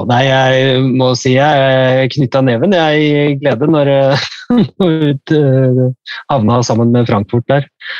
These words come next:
Nå har jo bookmakerne oss som favoritt til å vinne denne gruppa, ganske klart også, egentlig.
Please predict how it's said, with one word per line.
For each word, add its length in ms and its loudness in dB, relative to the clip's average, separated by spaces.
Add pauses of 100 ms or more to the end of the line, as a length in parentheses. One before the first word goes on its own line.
(320)
Nå 100 0
har 160 2
jo 160 0
bookmakerne 720 0 (160)
oss 260 -2 (140)
som 180 0
favoritt 560 -4
til 140 -2
å 80 0
vinne 260 0
denne 240 2
gruppa, 380 -2 (320)
ganske 420 0
klart 400 0
også, 300 0 (580)
egentlig. 320 0